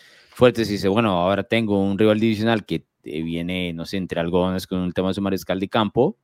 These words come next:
Aquí vengo y, y le gano", pero no es precisamente, es un pareo bastante difícil para, para los Texans. Entonces nos quedamos ahí con los Titans menos tres.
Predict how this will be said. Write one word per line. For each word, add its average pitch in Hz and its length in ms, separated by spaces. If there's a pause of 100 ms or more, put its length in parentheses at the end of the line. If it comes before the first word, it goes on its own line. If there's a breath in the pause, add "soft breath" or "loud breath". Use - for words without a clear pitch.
(180)
Aquí 85 300
vengo 87 260
y, 90 260
y 98 100
le 98 100
gano", 110 200
pero 73 160
no 82 140
es 85 100
precisamente, 87 640
es 71 120
un 90 100
pareo 82 320 (540 soft breath)
bastante 92 400
difícil 92 380
para, 78 680
para 78 180
los 78 160
Texans. 73 340
Entonces 85 280
nos 95 160
quedamos 87 320
ahí 85 120
con 85 180
los 82 140
Titans 85 320
menos 90 340
tres. 151 340